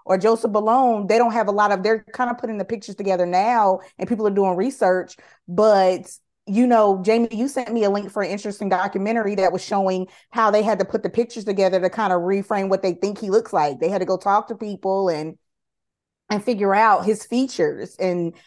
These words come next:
you know, being, you know, since, you know, mulatto was such a negative term back in that day, and everything that got destroyed,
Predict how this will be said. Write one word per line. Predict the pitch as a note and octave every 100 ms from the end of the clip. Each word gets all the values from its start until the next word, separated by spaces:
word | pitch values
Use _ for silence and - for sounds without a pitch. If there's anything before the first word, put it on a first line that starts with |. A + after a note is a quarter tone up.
| _
you | A3
know, | A#3+ F#3+ F#3
being, | F3 G#3+ A#3 A3+ G#3 G3+ F#3+ F3+
you | A#3
know, | G#3
since, | G3+ A#3 A#3+ - - F#3+ -
you | G3+
know, | A#3 G#3
mulatto | F#3+ G3 G3+
was | F#3 F#3
such | G3 -
a |
negative | G3 F#3 F3
term | A3 A3 A#3+
back | F#3+ F3+
in | F3+
that | F3 D#3
day, | E3 E3 D#3 E3 - _ _
and | F3
everything | F#3+ G#3 G#3+ G#3
that | F#3 F#3
got | F3 D#3+
destroyed, | E3+ - G#3 B3+ G3 E3+ E3